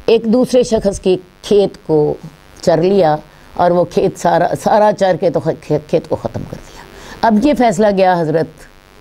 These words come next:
दाऊद के पास। हज़रत दाऊद ने ये फ़ैसला किया कि जिसका खेत है, उसको ये सारी बकरियां दे दी जाएं, ताकि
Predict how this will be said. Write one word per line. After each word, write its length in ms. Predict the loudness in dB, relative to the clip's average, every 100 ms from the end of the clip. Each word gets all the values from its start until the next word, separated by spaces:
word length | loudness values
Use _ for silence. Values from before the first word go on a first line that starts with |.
| -2
दाऊद 300 | 2 2 0
के 120 | 0
पास। 360 | 0 0 -2 -12 -20 -10 -2
हज़रत 320 | 0 2 2
दाऊद 320 | 2 2 0
ने 160 | 0 0
ये 140 | 0
फ़ैसला 400 | 0 -2 0 -2
किया 300 | 0 0 0 -4 -12 -20 -20 -4 2
कि 360 | 4 4 0 -6 -20 -20 -20 -4 0
जिसका 420 | 0 0 0 0
खेत 440 | 0 0 0 -2
है, 300 | -4 -2 -4 -10 -16 -16 -12 -4
उसको 520 | -2 0 0 2 0 0
ये 140 | -2
सारी 320 | 0 0 0 0
बकरियां 460 | 0 -2 -2 0
दे 100 | -2
दी 160 | -2 -6
जाएं, 280 | -14 -18 -14 -10 -10 -10 -20 -20 -20 -20 -10 0
ताकि 520 | 2 2 2 0 -2